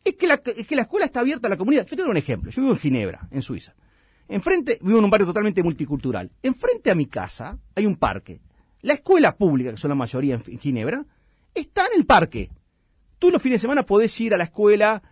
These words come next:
a practicar deportes, a hacerlo. Ciudadanos cualquiera, el ciudadano puede participar en actividades. Son espacios abiertos. Usted, usted me dirá, "Bueno, en Uruguay estamos lejos de eso por más de seguridad", etcétera. Pero si todo lo vamos a ver desde, desde la dificultad,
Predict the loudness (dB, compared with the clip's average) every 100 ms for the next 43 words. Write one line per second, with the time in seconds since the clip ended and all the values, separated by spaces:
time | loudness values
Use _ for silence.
0 | _ -10 -4 -4 0 0 2 8 10 10
1 | 6 0 -2 -4 -4 _ _ -12 0 2
2 | 4 2 0 -2 0 0 0 -2 -2 0
3 | 0 -2 -2 0 0 -2 -2 2 4 2
4 | _ -20 -20 -10 -6 -4 -2 -4 -4 -2
5 | 0 0 -2 -6 -14 -16 _ _ _ _
6 | _ -8 -2 -2 2 2 4 4 4 4
7 | 4 6 4 2 0 2 2 2 0 0
8 | -2 0 -2 0 0 2 2 0 -2 -14
9 | -20 -18 -4 -2 -2 -4 -2 2 2 2
10 | -2 0 0 2 2 0 -4 -2 0 0
11 | 0 -4 -6 -8 -2